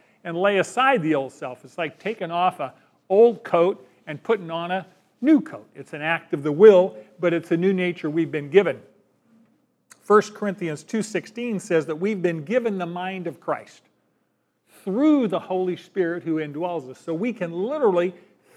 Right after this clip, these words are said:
think like Jesus thinks, and therefore we can act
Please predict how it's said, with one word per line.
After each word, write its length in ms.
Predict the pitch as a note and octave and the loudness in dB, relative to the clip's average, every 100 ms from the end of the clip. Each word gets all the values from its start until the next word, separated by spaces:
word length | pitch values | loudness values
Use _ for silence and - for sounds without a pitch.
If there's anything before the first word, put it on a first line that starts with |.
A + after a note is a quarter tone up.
| _ | _
think 400 | C4 D4+ D4 - - | -2 -2 -8 -16 -6
like 440 | F#3 F#3 F#3 F#3+ | 0 0 0 -6
Jesus 680 | C3+ F3+ C4+ A#3+ G3+ F3 - | -10 -4 -4 -4 -6 -6 -8
thinks, 580 | - C3+ E3 G#3 - _ _ _ _ | -18 -14 -12 -14 -18 _ _ _ _
and 220 | F3+ E3+ | -10 -8
therefore 640 | C#3 A#3 C4 - G3+ F#3+ | 2 4 4 -2 -2 0
we 180 | D#3+ F#3+ | 0 -2
can 300 | F#3 F3 D#3+ - _ - | -4 -6 -6 -12 _ -12
act 540 | A#3+ G#3 F3+ F3+ _ | -6 -4 -4 -6 _